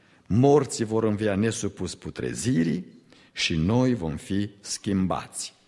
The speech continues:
Acum, Apostolul Pavel, în unu Tesaloniceni, capitolul patru, versetul șaisprezece, spune: „Căci însuși Domnul, cu un strigăt, cu glasul unui arhanghel și cu trâmbița lui Dumnezeu, se va coborî din cer.”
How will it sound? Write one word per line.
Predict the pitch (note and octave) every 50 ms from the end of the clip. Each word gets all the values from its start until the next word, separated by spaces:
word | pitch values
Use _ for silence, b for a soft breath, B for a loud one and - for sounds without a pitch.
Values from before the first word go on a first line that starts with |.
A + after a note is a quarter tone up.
| _ _ _ _ _ _ B B B B B B B B B B B B B
Acum, | _ - A2+ - - B2 G2 D#2 D2 - - - _ _ _ b b b b b b b b b b b b b - -
Apostolul | - - - C3 C3+ - D3+ C3+ C3
Pavel, | - B2 A#2 A#2+ B2+ D#3 C#3+
în | A#2+ G#2+ A2+
unu | C3 D3+
Tesaloniceni, | C3 A#2+ A2+ - A#2 G#2+ G2 - B2+ C3+ D3+
capitolul | - G2+ - A2 G2+ - G2+ F#2 F2+ E2 E2
patru, | - - F#2+ E2 D#2+ - - B2+ D#3+ G3 - - - - B B B B B B B B B B B B B B B B B
versetul | - E2 G#2 F2 - - B2+ C3 - - A#2 G#2+ G2+ F#2 D2+ - - - - _ _ _ _
șaisprezece, | _ - - - G2+ G2+ G2 G2 - - - C3 B2 C#3 C#3 C3 C#3 C3+
spune: | C3+ - - C#3+ C#3+ D3 D3 A#2 G2 - - B B B B B
„Căci | - G#2+ - -
însuși | F#3 F#3+ G#3+ G#3+ G#3+ G3+ G3+ G3 F#3 C#3+
Domnul, | - F3 E3+ C#3+ C#3 B2 A#2+ A#2+ A#2
cu | - - D3
un | C#3+ D3 D3
strigăt, | C#3+ - - - F3+ E3+ D3+ G#2+ - C2 G1+ - - - - b b b b b b
cu | - G#2+
glasul | E2+ G2+ C3+ E3 G3 F#3+ - D3 C#3+
unui | D3 D3 C#3 B2+
arhanghel | A2+ F#2+ - - C#3 D3+ D#3+ D#3+ D#3 D#3+ C#3+
și | C#3 - C#3
cu | - - A2
trâmbița | - - E3 F3 D#3 C#3+ C3+ - - A#2
lui | A2+ A2
Dumnezeu, | G#2+ A2+ G#2+ G#2 G2 G2 F#2 C#3+ D#3 D#3+
se | D3+ - B2
va | A#2 A2 G#2
coborî | - - G#2 G2 G2+ G#2 - -
din | C#3+ C#3 C#3+ D3+
cer.” | D3 - C3+ G2 F2+ - -